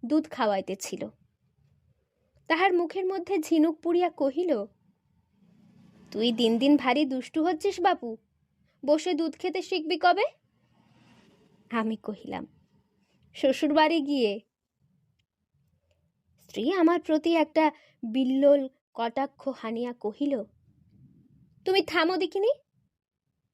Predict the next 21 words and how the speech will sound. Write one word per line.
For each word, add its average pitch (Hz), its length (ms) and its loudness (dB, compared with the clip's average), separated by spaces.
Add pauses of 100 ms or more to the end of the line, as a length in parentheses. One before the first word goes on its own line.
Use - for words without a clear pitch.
(380)
দেখছিস 359 420 2
তো 403 100 -2
কমলি, 330 360 2 (480)
তোর 302 140 0
জন্য 339 260 -2
লোকের 311 400 0
পাঁচশো 277 440 -6
কথা 285 300 0
শুনতে 311 340 -4
হয়। 220 220 -10 (720)
দাও 311 180 2
দেখি 339 240 -6
গামছাটা, 349 440 -6 (520)
মুখ 311 220 -4
হাত 349 220 -6
পা 339 100 0
মুছিয়ে 320 360 -2
দেব।" 339 180 -6 (2500)
গামছা 220 420 -6
দিয়া 233 320 -4
কহিলাম, 220 600 -8